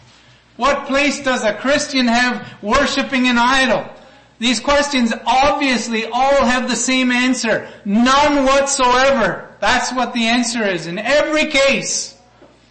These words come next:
And then he quotes this powerful passage that sums up just what we are saying. "I will dwell in them and walk in them." Jesus Christ becoming your flesh, your flesh becoming more and more like him.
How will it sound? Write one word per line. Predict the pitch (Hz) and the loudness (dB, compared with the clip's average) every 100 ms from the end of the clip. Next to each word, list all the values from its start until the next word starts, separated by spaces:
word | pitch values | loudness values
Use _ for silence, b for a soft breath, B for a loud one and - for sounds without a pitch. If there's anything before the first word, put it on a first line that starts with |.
| b _ | b _
And | 214 | 2
then | 247 254 | 4 2
he | 240 | 0
quotes | - 285 285 277 | 0 2 2 0
this | - 220 - | -2 -4 -6
powerful | - 285 277 277 269 269 226 | 0 2 4 4 2 0 0
passage | 226 262 240 247 220 | 2 2 2 0 0
that | 208 208 | 0 -2
sums | - 247 226 | 0 0 2
up | 226 226 226 | 0 0 -4
just | 226 | -4
what | 233 233 | -2 -2
we | 220 202 | -2 -2
are | |
saying. | 190 254 254 226 165 B B - | -4 -4 -2 -2 -4 B B -2
"I | 202 247 | 2 2
will | 247 226 180 | 2 2 2
dwell | 185 247 269 262 | 0 2 4 4
in | 226 | 4
them | 214 170 117 B B - | 4 2 -4 B B -2
and | 208 220 220 | -2 0 0
walk | 247 262 - 262 | 2 2 2 0
in | 240 | 2
them." | 226 190 135 - B B B | 2 2 -2 -10 B B B
Jesus | 156 254 254 226 240 214 | -2 0 2 2 0 0
Christ | - 240 240 - | 0 2 0 -2
becoming | - 220 - 240 247 233 226 - - 170 | -4 -4 0 0 2 2 0 -8 -16 -6
your | 202 262 247 | 0 4 2
flesh, | 254 240 233 - 196 | 2 0 2 0 -2
your | 240 247 | 0 0
flesh | 254 240 226 | 0 0 0
becoming | 233 220 226 226 | -4 -2 0 2
more | 226 247 | 2 2
and | 254 233 | 2 4
more | 226 | 4
like | 233 247 233 | 2 2 0
him. | 226 180 | -4 -6